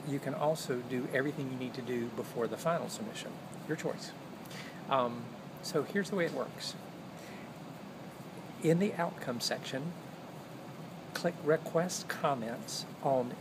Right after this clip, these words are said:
each item that you've submitted there. Um, don't click requ-, don't click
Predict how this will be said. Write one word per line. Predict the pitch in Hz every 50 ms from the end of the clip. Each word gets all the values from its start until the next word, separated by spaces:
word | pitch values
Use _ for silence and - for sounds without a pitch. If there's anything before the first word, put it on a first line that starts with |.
| - -
each | 160 151 160 202 - - - -
item | 131 127 117 123 117 113 117 - -
that | 127 131 - - 117 117
you've | 123 117 - -
submitted | - - 131 113 113 131 135 - 113 110 110 113
there. | 117 123 127 - - - - - - - - - - - - - - - - -
Um, | 131 120 110 110 110 104 104 110 - - - - - - - - - - - - - - - 160 120 -
don't | 151 143 143 143 165 - -
click | - - 147 131 - -
requ-, | 131 - - - 135 - 143
don't | 151 143 143 - - - -
click | - - - 143 123 117